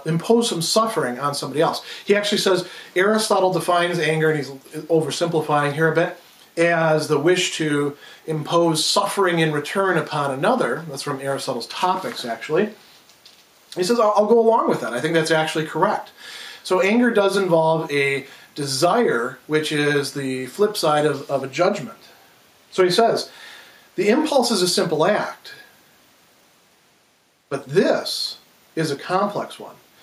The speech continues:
composed of several parts. The person understands something to have happened,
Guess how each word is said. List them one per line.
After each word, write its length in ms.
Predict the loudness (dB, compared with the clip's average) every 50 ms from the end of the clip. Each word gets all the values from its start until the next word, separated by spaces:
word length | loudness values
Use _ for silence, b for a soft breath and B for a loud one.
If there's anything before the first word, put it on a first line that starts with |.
| B B B B -10
composed 480 | -8 -8 -4 0 2 4 4 4 4
of 100 | 0 -2
several 280 | 0 0 0 0 -2 -6
parts. 460 | -6 -6 -6 -6 -6 -8 -14 -18 B B B B B B B B B B
The 80 | -10
person 680 | -10 -8 -2 2 2 2 2 2 2 2 2 0 -2 -6 B B B B B _
understands 520 | 0 0 2 0 0 0 0 0 0 2
something 300 | 0 0 0 0 -2 -4
to 100 | -4 -6
have 100 | -8 -8
happened, 640 | -10 -6 0 0 0 2 2 2 2 2 2 0